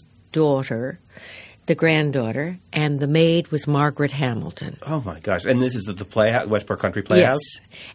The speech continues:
Speaker 1: And I couldn't go to the opening night party because Lester Scher had gotten me, uh, oh, no, I think I wasn't with them anymore. Anyway, somebody had gotten me an audition to, uh, because they were gonna replace the standby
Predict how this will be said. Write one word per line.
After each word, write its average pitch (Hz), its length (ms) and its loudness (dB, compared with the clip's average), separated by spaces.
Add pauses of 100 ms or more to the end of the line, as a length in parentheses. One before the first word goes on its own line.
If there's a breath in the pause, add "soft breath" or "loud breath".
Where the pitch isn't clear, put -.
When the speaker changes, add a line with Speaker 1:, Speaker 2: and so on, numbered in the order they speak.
Speaker 1:
And 170 440 2 (120)
I 156 240 2
couldn't 220 340 0
go 196 180 2
to 175 80 2
the 160 180 2
opening 160 360 -2
night 147 260 -2
party 170 360 0
because 139 420 -4
Lester 127 380 -4
Scher 143 500 -4 (540 loud breath)
had 143 220 -2
gotten 147 340 0
me, 160 360 0 (100)
uh, - 80 -10 (120)
oh, 165 120 -2
no, 151 200 -2
I 143 80 -2
think 143 200 -8
I 151 60 -2
wasn't 147 340 -6
with 156 180 -4
them 117 180 -4
anymore. - 480 -10 (520 loud breath)
Anyway, 156 340 4
somebody 196 320 4
had 127 80 -2
gotten 143 260 0
me 139 160 0
an 123 80 0
audition 131 720 -2 (460 loud breath)
to, 185 240 2 (100)
uh, 156 60 -4
because 160 280 0
they 170 120 2
were 156 100 -2
gonna 151 200 -2
replace 175 580 0
the 190 220 0
standby 214 920 -2